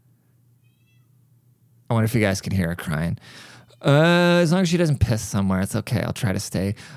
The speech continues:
on time, on task, on track, even though it's really hard cause I have, yeah, I have A D D. Everybody says they have A D D, which I think it's just normal to be distracted by a cat crying in front of the door.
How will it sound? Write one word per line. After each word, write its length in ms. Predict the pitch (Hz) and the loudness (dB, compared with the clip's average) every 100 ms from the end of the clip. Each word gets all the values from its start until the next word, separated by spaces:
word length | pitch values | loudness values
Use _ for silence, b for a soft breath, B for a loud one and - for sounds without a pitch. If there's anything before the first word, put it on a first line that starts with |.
| - | -2
on 160 | 143 | 0
time, 280 | 151 185 208 | 2 2 4
on 140 | 208 202 | 2 2
task, 360 | 185 175 170 | 2 2 0
on 160 | 165 151 | -2 0
track, 340 | 165 139 107 - | 0 0 -2 -6
even 180 | 110 | -2
though 80 | 117 | -2
it's 120 | 113 | -2
really 360 | 87 107 156 139 | 0 2 4 4
hard 340 | 123 127 110 | 2 2 0
cause 160 | 95 95 | -4 -4
I 120 | 104 | -4
have, 440 | 95 98 95 98 - b b b b | -2 -2 -2 -4 -10 b b b b
yeah, 200 | - 175 160 | -4 -2 -2
I 80 | - | -2
have 120 | 147 | -2
A 160 | 120 147 | 0 0
D 100 | 147 | 2
D. 160 | 139 123 | 0 2
Everybody 320 | 170 175 135 | 2 2 0
says 260 | 110 104 95 | -2 -6 -8
they 60 | |
have 120 | 90 | -8
A 120 | 104 104 | -8 -8
D 120 | 107 | -6
D, 340 | 110 107 117 - | -6 -6 -8 -8
which 260 | 104 107 - | -6 -6 -4
I 100 | 127 | -2
think 240 | - 147 | -2 -2
it's 120 | 143 | -2
just 200 | - 120 | -4 -4
normal 320 | 120 120 113 | 0 0 0
to 60 | 113 | -2
be 120 | 98 | -2
distracted 580 | 104 104 - 113 113 117 | -4 -6 -4 -2 -2 -2
by 160 | 110 113 | -2 -2
a 60 | |
cat 460 | 123 143 175 170 170 | 2 4 4 2 -4
crying 540 | - 160 175 170 165 | -8 -2 0 0 -2
in 80 | 165 | -4
front 240 | 139 165 160 | -4 -4 -2
of 60 | |
the 80 | 156 | -4
door. 580 | 131 147 160 147 104 | -2 0 0 0 -2